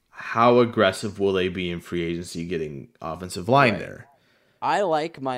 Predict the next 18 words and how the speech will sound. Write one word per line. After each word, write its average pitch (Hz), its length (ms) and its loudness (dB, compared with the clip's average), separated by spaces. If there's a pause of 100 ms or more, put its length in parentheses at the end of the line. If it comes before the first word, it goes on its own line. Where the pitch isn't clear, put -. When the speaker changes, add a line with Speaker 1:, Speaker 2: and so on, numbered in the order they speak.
Speaker 2:
offensive 113 400 -12
linemen 104 380 -10
experienced. - 880 -20 (260)
Speaker 1:
Yes, 104 520 2
I 123 140 6
think 165 280 -2
you 160 60 0
can 107 380 0
mix 98 340 2
it, - 340 -10 (580)
Speaker 2:
Yeah. 107 200 -4
Speaker 1:
is 101 160 -2
the 95 100 -2
key. - 460 -14 (580)
Speaker 2:
I 110 80 -2
Speaker 1:
And 127 100 4
Speaker 2:
think 127 80 0
Speaker 1:
now, 131 300 10